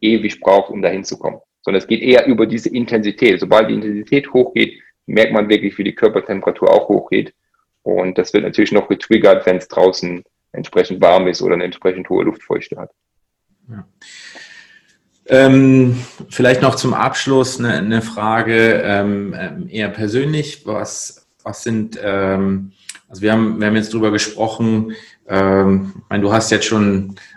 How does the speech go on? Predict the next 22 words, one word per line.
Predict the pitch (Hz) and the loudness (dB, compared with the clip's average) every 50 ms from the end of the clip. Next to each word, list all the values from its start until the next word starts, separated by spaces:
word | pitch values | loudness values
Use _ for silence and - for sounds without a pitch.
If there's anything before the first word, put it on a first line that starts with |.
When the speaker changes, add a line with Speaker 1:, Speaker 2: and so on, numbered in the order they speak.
| _ _ _ | _ _ _
Speaker 2:
unglaublich | - 147 131 127 123 117 117 113 123 123 120 110 - | -6 -2 -2 0 4 4 6 6 6 4 2 0 0
viel | - 123 117 | 0 2 2
erreicht | 101 95 92 92 90 98 117 123 120 123 - - - - 110 104 - | 2 2 2 2 2 4 4 2 2 0 -4 -8 -6 -4 -4 -6 -6
<laughs> | - - - 104 - | -10 -10 -10 -4 -2
in | 113 107 | 0 2
deinem | 101 101 104 101 92 | 4 4 2 2 0
Bereich, | 92 90 92 87 98 113 127 127 - - - - - - - - - - - _ | 0 -2 0 -2 0 0 -2 -2 -4 -6 -10 -12 -12 -14 -18 -18 -18 -18 -14 _
im | - - | -8 -6
Ausdauerbereich. | - 90 110 - - 123 120 120 113 117 110 101 107 110 113 113 117 117 - - - - - - - - _ _ | -2 -2 -2 0 2 4 4 4 4 2 2 2 4 4 4 4 4 2 -2 -8 -16 -20 -20 -20 -20 -20 _ _
Ähm, | 98 95 98 101 98 98 101 98 98 98 98 - - - - - - - - - - _ _ _ _ _ _ _ - _ _ | 0 2 2 2 2 2 2 0 0 0 -2 -4 -8 -12 -14 -18 -18 -20 -20 -20 -20 _ _ _ _ _ _ _ -20 _ _
war | 98 98 101 107 | 0 2 4 6
das | 107 110 - - | 6 4 4 2
immer | 131 135 151 151 143 | 2 2 2 2 4
dein, | 123 113 113 117 117 117 117 113 - - | 4 4 4 4 4 4 2 0 -2 -4
sozusagen | 101 107 113 107 - 113 104 101 107 104 104 101 101 104 101 92 | -2 -2 -2 0 0 -2 0 2 4 4 4 4 4 2 0 0
dein, | 95 98 98 98 95 92 92 92 92 92 90 92 - _ | 2 2 2 2 0 0 0 -2 -2 -2 -4 -8 -10 _
äh, | - - - - - - - - - - - _ | -20 -18 -16 -14 -14 -14 -14 -14 -16 -18 -16 _
dein | - 90 92 95 95 | -2 0 0 0 2
Wunsch | 101 117 135 160 165 - - - - - | 2 2 2 2 0 0 -2 -4 -4 -4
und | 110 107 101 95 | -4 -4 -2 0
dein | 98 95 95 95 - | 0 0 -2 -2 -6
Plan, | - - 101 98 110 135 147 151 156 156 185 | -4 -2 0 0 2 2 0 0 -2 -4 -6